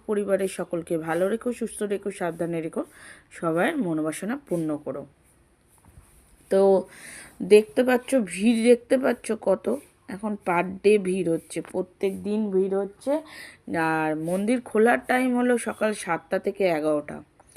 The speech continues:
তোমরা তার মধ্যে গেলে তোমাদের ডালা পুজো নেবে, তার মধ্যে গেলে মায়ের সঙ্গে দেখা হবে, মায়ের সঙ্গে কথা হবে। তোমরা মায়ের সঙ্গে কথা বলতে চাইলে, আর এটা দেখো, বৃহস্পতিবার যেটা পুজো দিতে গেছিলাম,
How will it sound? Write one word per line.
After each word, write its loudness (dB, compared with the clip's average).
তোমরা 4
তার 2
মধ্যে 0
গেলে 4
তোমাদের 0
ডালা -2
পুজো -6
নেবে, -6
তার 4
মধ্যে 2
গেলে 2
মায়ের -2
সঙ্গে -4
দেখা -6
হবে, -4
মায়ের -4
সঙ্গে -8
কথা -10
হবে। -12
তোমরা 10
মায়ের 2
সঙ্গে 0
কথা 2
বলতে 0
চাইলে, 2
আর -4
এটা 2
দেখো, 0
বৃহস্পতিবার -2
যেটা -4
পুজো -4
দিতে -4
গেছিলাম, -2